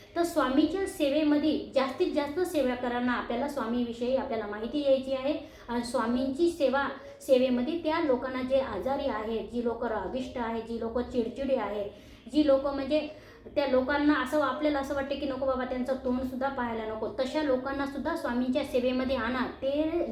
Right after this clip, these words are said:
लाख मुलांचं पुण्य आहे. आता नंबर चौदा, परस्त्री माते सन्मान असते, हे मार्गाचे वैशिष्ट्य आहे. याप्रमाणे आचरण करणे मनामध्ये,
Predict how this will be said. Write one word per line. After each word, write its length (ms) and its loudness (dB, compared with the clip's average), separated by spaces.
लाख 280 -2
मुलांचं 520 -2
पुण्य 400 -2
आहे. 320 -2
आता 260 -2
नंबर 420 2
चौदा, 340 4
परस्त्री 840 2
माते 600 -2
सन्मान 360 -2
असते, 240 -6
हे 140 4
मार्गाचे 540 -2
वैशिष्ट्य 600 -4
आहे. 400 -4
याप्रमाणे 600 -2
आचरण 540 -4
करणे 560 0
मनामध्ये, 640 -2